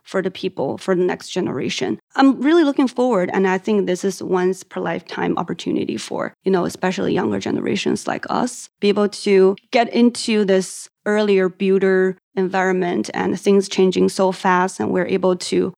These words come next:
you know, catch every single trend that possible to be able to learn, to build, to,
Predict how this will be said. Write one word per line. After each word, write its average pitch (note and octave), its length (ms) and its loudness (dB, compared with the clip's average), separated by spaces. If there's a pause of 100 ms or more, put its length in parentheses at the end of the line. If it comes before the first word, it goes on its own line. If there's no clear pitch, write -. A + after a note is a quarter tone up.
(100)
you G3+ 100 4
know, F#3 160 6
catch F#3+ 340 -4
every G#3 160 2
single G3 280 0
trend F#3 600 2
that F3+ 160 -2
possible F3+ 460 -2
to F3 160 -6
be F3 160 0
able F3+ 340 0 (140)
to - 140 -8
learn, F#3+ 440 2
to F#3+ 240 0
build, G3+ 560 2
to, F3 400 4